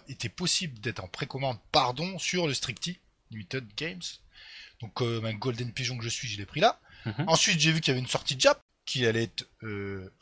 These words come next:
Speaker 1: antérieure, donc à ma boîte, que j'allais recevoir peut-être un jour.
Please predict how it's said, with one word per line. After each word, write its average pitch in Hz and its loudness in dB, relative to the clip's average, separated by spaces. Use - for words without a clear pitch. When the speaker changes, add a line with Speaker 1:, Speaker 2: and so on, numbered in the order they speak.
Speaker 1:
antérieure, 151 6
donc 101 -8
à 104 -2
ma 104 0
boîte, 147 0
que 101 -10
j'allais 104 -2
recevoir 117 -2
peut-être 110 -6
un 127 0
jour. 285 2